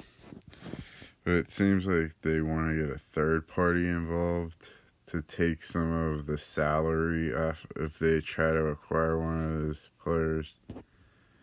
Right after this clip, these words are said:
All right, guys, that concludes this episode. Um, yeah, I know I haven't uploaded in a while, but I'll try to get back to uploading, uh,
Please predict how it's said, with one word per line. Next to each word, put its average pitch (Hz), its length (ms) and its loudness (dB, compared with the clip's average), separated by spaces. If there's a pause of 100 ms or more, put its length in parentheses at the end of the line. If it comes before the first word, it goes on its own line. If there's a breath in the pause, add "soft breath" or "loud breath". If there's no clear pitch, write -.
(1040 loud breath)
All 85 80 2
right, 85 100 4
guys, 85 240 2
that 82 160 -2
concludes 85 560 -4
this 85 100 -2
episode. 85 760 -4
Um, 73 640 -6 (200)
yeah, 82 280 -2
I 82 100 -2
know 78 160 -2
I 80 60 -2
haven't 78 260 -4
uploaded 76 560 -4
in 76 80 -6
a 73 120 -4
while, 73 520 -4 (1400 soft breath)
but 73 520 -2 (400)
I'll 76 200 -2
try 87 380 0
to 85 80 0
get - 180 -6
back 82 300 -2
to 76 160 -4
uploading, 76 800 -4
uh, 69 600 -6